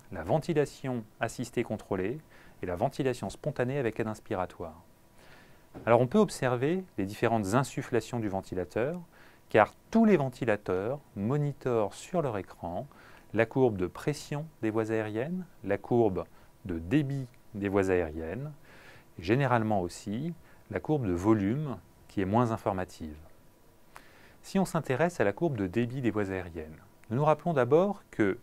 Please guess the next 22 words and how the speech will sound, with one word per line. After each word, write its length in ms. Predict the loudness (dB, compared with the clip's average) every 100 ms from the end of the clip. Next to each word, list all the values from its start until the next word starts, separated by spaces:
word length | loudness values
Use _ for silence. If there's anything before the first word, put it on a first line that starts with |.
| -12 -6
pour 140 | -4 -2
qu'il 180 | -2 0
y 80 |
ait 40 | 0
un 140 | 0
débit 380 | 0 0 0 0
dans 180 | 0 -2
un 80 | -6
tuyau, 480 | -6 -4 -2 -4 -8 -10
il 100 | -8
faut 140 | -4
qu'il 180 | -4 -4
y 60 | -4
ait 40 |
un 100 | -4
gradient 540 | -2 2 4 2 0 -4
de 40 |
pression 540 | -6 -2 -2 -2 -6 -6 -14 -20 -20 -18 -8
à 80 | -4
travers 280 | -2 -2 -2
ce 120 | -8
tuyau. 320 | -14 -14